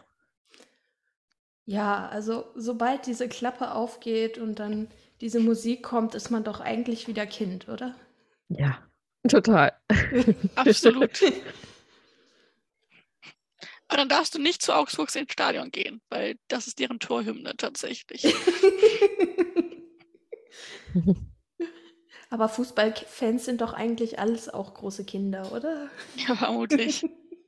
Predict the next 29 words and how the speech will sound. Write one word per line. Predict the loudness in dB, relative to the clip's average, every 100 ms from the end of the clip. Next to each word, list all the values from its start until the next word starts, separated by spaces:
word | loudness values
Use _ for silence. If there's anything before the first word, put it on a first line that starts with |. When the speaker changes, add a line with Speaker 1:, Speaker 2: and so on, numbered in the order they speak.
| -2
Speaker 2:
<laughs> | 4 4 4 -2 -18 _ _ -16 -14 -14 -18 -20 -20 -20 _ _ _ _ 0
Dazu | 0 2 0 0 0
äußere | 4 4 2
ich | -4
mich | -4 -2
lieber | 0 -2
nicht. | -2 -8 -16 -2
<laughs> | -2 0 0 2 2 0 -8 -20 -20 _ _ -20 -16 -10 -10 -12 _ _ _ _ -20 _
Speaker 3:
Haben | -4 0
wir | 0
noch | 0 2
weitere | 0 2 -2
Rollen? | 0 0 0 -2 -8 _ _ _ _ _ _ _ _ _ _ -6
Speaker 1:
Also | -2 -2
es | -4 -4
gibt | -8 -6
jede | -2 0
Menge, | 2 2 2 0
aber | -2 -2 -4 -6
wir |
können, | -8 -4 -2 -2 -8 _ _ _
äh, | -12 -8 -8 -8
wir | -12
können | -10 -6 -4
ja | -6 -8 -10
dann | -8 -6 -4 -6 -10 _ _ _ _ _
im | -8 -6 -6 -8 -12 _
Einzelnen | -8 -8 -6 -8 -6 -8
darauf | -8 -10 -12 -14 -16 -20